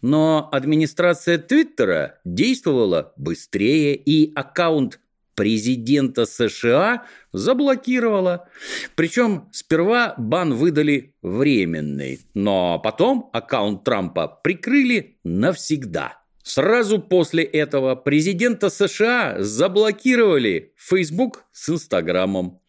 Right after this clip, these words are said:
Ещё через некоторое время даже Snapchat и Twitch прикрыли президенту медийный краник. Но одним Трампом I T-гиганты не ограничились.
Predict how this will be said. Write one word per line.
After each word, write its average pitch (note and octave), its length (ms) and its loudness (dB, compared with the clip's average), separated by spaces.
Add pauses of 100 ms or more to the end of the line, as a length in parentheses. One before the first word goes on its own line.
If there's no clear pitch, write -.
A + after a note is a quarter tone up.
(320)
Ещё A#3 680 0
через C3+ 220 0
некоторое C3 420 0
время G2+ 320 0
даже E3+ 500 0
Snapchat G3 680 -4
и C#3+ 460 2
Twitch - 380 -2 (140)
прикрыли E3+ 580 0
президенту A#2 920 -2
медийный G#2+ 600 -2
краник. D2+ 640 -4 (540)
Но C#3+ 520 0
одним D#3 600 -2
Трампом F2 640 -2
I B2 180 -2
T-гиганты C#3 840 -2
не G#2 300 0
ограничились. A#2 1120 -4